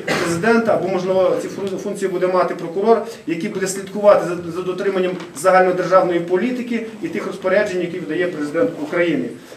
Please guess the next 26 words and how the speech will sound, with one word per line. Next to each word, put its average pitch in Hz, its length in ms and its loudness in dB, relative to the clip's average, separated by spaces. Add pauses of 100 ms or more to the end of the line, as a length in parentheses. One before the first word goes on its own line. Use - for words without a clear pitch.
От. 165 260 2
Але 185 220 6
до 185 140 2
цього 220 260 4
треба 175 300 4
рухатися, 208 560 2
причому 202 360 -2
я 196 160 6
знаю, 196 400 4
що, 180 440 2 (420)
е, 165 160 4 (220)
років, 214 260 2
напевно, 196 300 2 (120)
зо 190 80 0
три 190 380 2 (260)
вже 185 440 2
існує 202 400 2
законопроект, 190 840 2
е, 160 500 4 (360)
про 190 200 6
реформування 196 460 2
місцевого 214 300 -2
самоврядування. 208 600 -2 (360)
А 175 140 4
режимом 208 300 4
Януковича 208 640 4